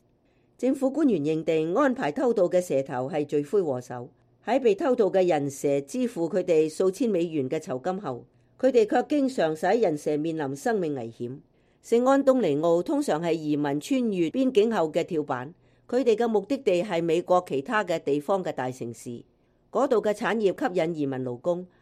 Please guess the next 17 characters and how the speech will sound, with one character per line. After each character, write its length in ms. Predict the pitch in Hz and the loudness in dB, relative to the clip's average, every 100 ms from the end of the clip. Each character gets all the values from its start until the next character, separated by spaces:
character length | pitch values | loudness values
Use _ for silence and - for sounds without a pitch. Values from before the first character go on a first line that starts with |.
| _ | _
包 160 | 254 262 | 2 2
括 180 | 214 | 2
農 180 | 156 135 | -2 -2
業 220 | 131 147 | -2 -2
同 220 | 143 135 135 | -2 -6 -6
建 180 | 160 | -6
築 160 | 151 160 | -4 -4
業。 180 | 135 120 - _ _ _ _ _ _ _ | -4 -8 -12 _ _ _ _ _ _ _
德 120 | - 277 | -2 0
州 200 | 302 277 | 2 2
副 180 | 214 | 2
州 240 | 220 254 240 | 2 4 2
長 300 | 202 165 196 | 2 2 0
帕 160 | 226 | -2
特 160 | 214 185 | -2 0
里 200 | 165 170 | 0 0
克 120 | 226 | 0